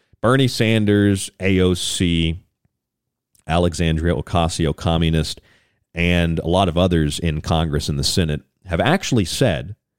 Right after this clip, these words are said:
that they want the president to just use his pen to make laws. That's called dictatorship,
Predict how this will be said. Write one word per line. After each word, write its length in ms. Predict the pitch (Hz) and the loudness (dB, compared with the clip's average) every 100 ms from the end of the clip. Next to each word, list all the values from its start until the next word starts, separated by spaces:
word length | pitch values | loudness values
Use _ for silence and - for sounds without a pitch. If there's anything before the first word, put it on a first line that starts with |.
| _ _ _ _ | _ _ _ _
that 260 | 85 92 90 | -2 0 2
they 120 | 95 | 0
want 280 | 95 120 127 | 2 0 -2
the 60 | 92 | -6
president 760 | - 160 170 98 76 71 71 - - | -2 2 2 0 -2 -4 -8 -16 -4
to 140 | 101 | -2
just 260 | 90 90 - | 0 -2 -2
use 420 | 85 117 131 123 | 2 4 4 2
his 200 | 104 95 | -2 -2
pen 480 | - 143 113 82 78 | -2 0 0 0 -2
to 160 | - | -2
make 280 | 90 80 - | 0 -2 -2
laws. 440 | 87 76 - - - _ _ _ _ _ _ _ _ - | 0 0 -4 -18 -20 _ _ _ _ _ _ _ _ -4
That's 240 | 101 131 - | -2 -2 2
called 220 | 170 143 | 2 4
dictatorship, 800 | 202 - 95 71 64 - - | 0 2 0 0 -2 -4 -6